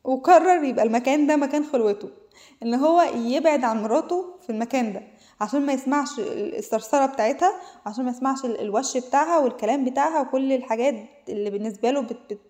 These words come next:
بتسبب له أرق وص-، وصداع، و-، وقرر إن هو يبعد عنها في المنطقة دي. ومن هنا بدأ يتقال بقى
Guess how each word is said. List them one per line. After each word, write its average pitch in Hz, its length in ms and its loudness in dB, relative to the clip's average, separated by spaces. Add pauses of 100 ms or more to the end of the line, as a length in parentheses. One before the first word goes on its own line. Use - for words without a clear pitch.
بتسبب 214 560 -6
له - 160 0
أرق 277 300 -4
وص-، 208 400 -8
وصداع، 226 400 0 (600)
و-، 240 300 0
وقرر 311 280 2
إن 269 100 2
هو 277 120 0
يبعد 269 260 4
عنها 247 220 -2
في 254 80 -10
المنطقة 190 380 -2
دي. 185 140 -8 (800)
ومن 294 280 2
هنا 370 320 4
بدأ 330 320 6
يتقال 247 760 -2
بقى 262 240 4